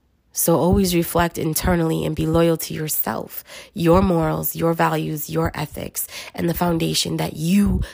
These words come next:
stand on. And when you're about to demonstrate loyalty, you ask yourself, "Is this agenda, is this dynamic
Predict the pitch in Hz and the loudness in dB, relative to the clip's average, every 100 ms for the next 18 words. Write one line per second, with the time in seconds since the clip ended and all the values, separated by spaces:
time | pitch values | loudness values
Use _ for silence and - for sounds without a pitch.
0 | - - - 208 202 - - - 170 _ | -6 -4 -2 0 0 -4 -8 -14 -20 _
1 | _ _ _ _ _ _ _ _ _ _ | _ _ _ _ _ _ _ _ _ _
2 | _ _ _ _ _ _ _ _ _ _ | _ _ _ _ _ _ _ _ _ _
3 | _ _ _ - 175 170 175 175 180 190 | _ _ _ 2 4 6 6 6 4 4
4 | 190 170 185 190 190 - 175 160 165 165 | 0 -2 0 2 2 0 -2 -4 -2 -2
5 | 160 - 165 170 165 190 - - 165 - | -2 -6 -4 -2 0 0 -2 -6 -6 -4
6 | 156 151 - - - _ _ _ _ 175 | -4 -6 -14 -20 -20 _ _ _ _ 4
7 | 214 190 185 190 185 - - - _ _ | 4 6 4 4 4 0 -4 -8 _ _
8 | _ _ 170 165 185 208 175 - - - | _ _ -2 2 4 4 2 -2 -6 -2
9 | 180 180 175 - 165 160 170 208 190 160 | -2 2 0 0 -2 -2 0 2 2 0
10 | 147 - | -4 -10